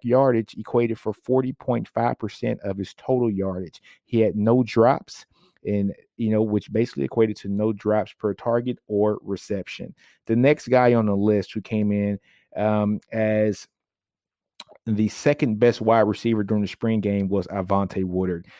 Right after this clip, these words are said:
So very proud to see that he has stepped up in the spring game. He's one of those guys that has been cooking here in the kitchen for a while, man. He came out of high school as a highly touted wide receiver, um, but his N C N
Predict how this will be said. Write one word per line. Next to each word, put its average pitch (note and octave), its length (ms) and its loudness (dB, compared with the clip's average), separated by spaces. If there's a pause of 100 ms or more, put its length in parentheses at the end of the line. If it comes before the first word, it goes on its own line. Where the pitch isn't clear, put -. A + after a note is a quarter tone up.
(180)
So C3+ 380 4
very A2+ 380 4
proud G#2+ 400 2
to G2 100 -8
see A2 180 -2
that G2 240 -2 (280)
he A2+ 160 -2
has G#2+ 120 0
stepped - 280 0
up - 140 -2
in G2 100 0
the G2 80 0
spring G2+ 380 -2
game. G2 220 -2
He's G#2+ 120 -4
one B2 160 2
of B2 80 4
those A#2+ 200 0
guys G#2+ 400 4
that G2+ 120 -2
has F#2+ 120 -8
been F#2+ 180 -4
cooking A#2 380 -6
here G#2+ 200 0
in A2 80 0
the G2+ 60 -4
kitchen A#2 380 -4
for B2 200 0
a B2+ 60 6
while, B2 340 6
man. G#2 240 2
He G#2 60 -2
came A2+ 260 -2
out A2 140 2
of G#2 60 -2
high A2 180 2
school A2 340 0
as G2+ 160 0
a G2+ 80 -4
highly G#2+ 300 -2
touted G#2+ 340 -2
wide G2 280 -4
receiver, C3+ 480 0 (340)
um, G#2 160 2
but G2+ 80 0
his B2+ 260 0
N A#2 160 0
C A#2 360 2
N A2+ 200 4